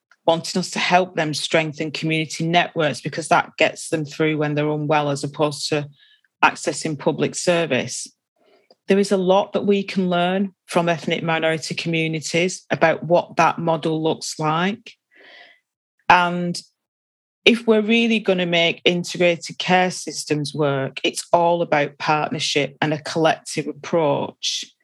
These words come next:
to good health, to everyone having the opportunity to live their best lives. And so when we're talking about multiculturalism and what it means, we always think that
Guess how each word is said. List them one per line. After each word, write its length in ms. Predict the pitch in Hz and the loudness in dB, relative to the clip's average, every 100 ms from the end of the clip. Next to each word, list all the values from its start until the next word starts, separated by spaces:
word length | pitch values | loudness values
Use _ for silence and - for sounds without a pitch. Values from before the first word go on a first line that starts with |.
| _ _ _ _ _ _ _ | _ _ _ _ _ _ _
to 140 | - 165 | -4 -4
good 320 | 143 180 175 | 0 0 0
health, 600 | - 160 147 147 143 - _ _ _ _ _ - | -2 0 0 -2 -8 -18 _ _ _ _ _ -10
to 460 | - 160 156 151 - | -2 0 0 -2 2
everyone 600 | 175 175 165 165 156 147 139 | 2 2 -2 0 0 0 -2
having 420 | - 156 151 151 | 0 0 0 -2
the 80 | 151 | -2
opportunity 800 | 147 151 - 160 151 151 - | -4 -6 -4 -2 -2 -4 -6
to 160 | 143 - | -8 -4
live 220 | 151 156 - | -2 -2 0
their 160 | 156 143 | 0 2
best 380 | 151 147 - | 0 0 -4
lives. 760 | 156 151 151 147 - - - - _ _ - - _ _ _ - | -2 0 0 -4 -6 -8 -12 -14 _ _ -20 -20 _ _ _ -8
And 120 | 180 175 | -4 -2
so 200 | - 196 | 2 4
when 220 | 208 220 | 4 4
we're 100 | 226 | 2
talking 560 | 220 226 226 220 190 | 2 2 2 0 -2
about 380 | 156 151 147 151 - | 0 2 2 0 -4
multiculturalism 1120 | 165 165 - - 147 175 170 - 151 151 151 156 | -2 -2 -2 -6 -2 -2 0 -2 0 0 0 -2
and 140 | 151 | 0
what 160 | 156 151 | 0 0
it 160 | - | 0
means, 800 | 156 165 160 135 123 139 143 - - _ _ _ _ _ _ _ _ - | 0 0 0 0 -2 -4 -6 -10 -16 _ _ _ _ _ _ _ _ -2
we 180 | 190 185 | 0 2
always 520 | 208 208 214 202 - | 4 4 0 -4 -2
think 460 | 196 165 131 - - | 0 0 -2 -4 -2
that 220 | 160 | -2